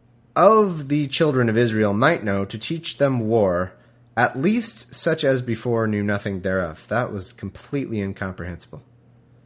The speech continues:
"Only that the generations of the children of Israel might know."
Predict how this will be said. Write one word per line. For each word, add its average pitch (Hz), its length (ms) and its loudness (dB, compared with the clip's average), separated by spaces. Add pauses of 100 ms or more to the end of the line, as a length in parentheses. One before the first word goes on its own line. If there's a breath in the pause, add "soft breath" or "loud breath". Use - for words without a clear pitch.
(800)
"Only 196 500 0
that 151 500 2
the 147 80 -2
generations 131 1200 0
of 131 440 -2
the 113 80 -4
children 120 440 -6
of 101 120 -4
Israel 104 500 -2
might 95 340 -6
know." 90 500 -8